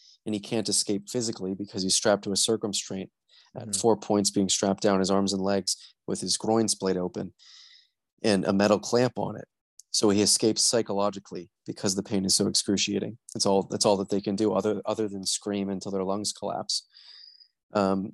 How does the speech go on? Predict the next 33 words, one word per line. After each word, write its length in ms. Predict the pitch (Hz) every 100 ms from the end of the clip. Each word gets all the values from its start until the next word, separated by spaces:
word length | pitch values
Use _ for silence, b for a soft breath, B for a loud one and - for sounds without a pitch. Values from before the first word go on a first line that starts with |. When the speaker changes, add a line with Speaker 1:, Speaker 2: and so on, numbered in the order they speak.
| -
Speaker 1:
and 160 | 120
so 140 | 101 117
this 300 | 123 139 -
is 120 | 135
the, 160 | 135 -
this 180 | 139 147
is 120 | 123
the 80 | 127
kicker 420 | - 127 117 101
for, 260 | - 104 85
for 120 | -
those 200 | 110 104
of 80 | 101
us 140 | 101
who 100 | -
are 40 | 101
living 280 | 101 104
with 160 | 98 95
this 160 | 98 -
trauma. 420 | 110 101 101 95
And, 220 | 98 95
and 100 | 104
I'm 80 | 98
not 140 | 104
gonna 140 | 107 101
pretend 320 | 101 - 101
to 40 |
be 120 | 98 98
an 80 |
expert 340 | 95 98 - 98
on 120 | 92
healing 340 | 101 104 101
it. 180 | 90 98